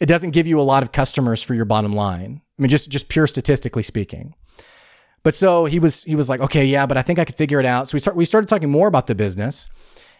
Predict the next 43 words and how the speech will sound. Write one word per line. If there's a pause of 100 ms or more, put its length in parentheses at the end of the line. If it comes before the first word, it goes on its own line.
(120)
And
I
said,
"So
you're
gonna
travel
from
house
to
house?"
And
he's
like,
"Yes,
but
there's
a
problem.
I
don't
own
a
car." (640)
I
said,
"Well,
hang
on.
You're
trying
to
run
an
in-home
personal
training
business.
You
don't
own
a
car."